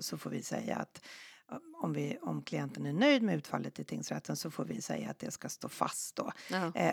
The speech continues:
Speaker 1: sen avslutas uppdraget för vår del. Och då undrar ju såklart klienten, när skulle det bli rättegång? Är det inte ett häktat mål så kan man ju undra det i ett år nästan.
Speaker 2: Ja.
Speaker 1: Och sen så, eh, f-, f-, kan jag komma till rättegången och som åhörare då få den informationen från oss. Vi kommer inte vara med.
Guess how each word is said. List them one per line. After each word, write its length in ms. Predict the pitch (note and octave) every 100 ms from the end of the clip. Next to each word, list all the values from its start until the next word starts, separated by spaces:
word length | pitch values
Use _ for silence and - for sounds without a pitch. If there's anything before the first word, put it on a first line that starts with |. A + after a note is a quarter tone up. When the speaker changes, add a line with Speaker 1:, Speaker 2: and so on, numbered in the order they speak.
| -
Speaker 1:
sen 360 | - D4 F#3
avslutas 880 | F#3 - - - - - - - -
uppdraget 520 | - D#3+ - - - -
för 120 | -
vår 200 | - -
del. 280 | - - -
Och 140 | F3
då 100 | E3
undrar 280 | C4 G#3+ F3+
ju 80 | D#3+
såklart 440 | E3+ D#3 C#3+ D3+
klienten, 640 | - D3+ - D3 D3 D3+ D#3+
när 120 | E3
skulle 280 | - D#3+ D3
det 40 |
bli 200 | C#3 D3
rättegång? 720 | C#3 F#3+ - - C#3 A3+ A#3
Är 60 | F3+
det 60 |
inte 200 | D#3+ -
ett 100 | D#3
häktat 420 | - A3+ - B3 -
mål 240 | F#3+ F#3
så 320 | - F3+ F3 F#3+
kan 140 | E3+
man 120 | E3 D#3
ju 60 |
undra 240 | D3 D3 D3
det 80 | E3+
i 120 | A3+
ett 160 | -
år 240 | - F3+ C4+
nästan. 480 | A#3 G3+ - A#3 D#4+ - -
Speaker 2:
Ja. 60 | A3+ -
Speaker 1:
Och 180 | C4+ A3
sen 300 | G#3 F3+ E3
så, 220 | - F3 G3+ - - - -
eh, 360 | G3 E3+ D#3+ D#3+
f-, 260 | E3 - C#4+
f-, 140 | - -
kan 180 | - F#3
jag 120 | E3
komma 420 | - F3 E3+ C3+ C3+
till 120 | F#3+
rättegången 720 | G#3 - - E3 F3+ G#3 A#3+
och 100 | E3+
som 200 | - D3+
åhörare 580 | D3 C#3 C#3+ E3+ F3+ F3+
då 200 | E3 F#3
få 120 | -
den 280 | D3 C#3 F#3+
informationen 720 | G#3 - G#3 G3+ G#3 G3 F#3+
från 220 | G3 F3+
oss. 160 | F3 F#3+
Vi 200 | E3 F3
kommer 260 | F3+ G3 F#3+
inte 220 | F#3 -
vara 100 | F3+
med. 320 | E3+ F3 F#3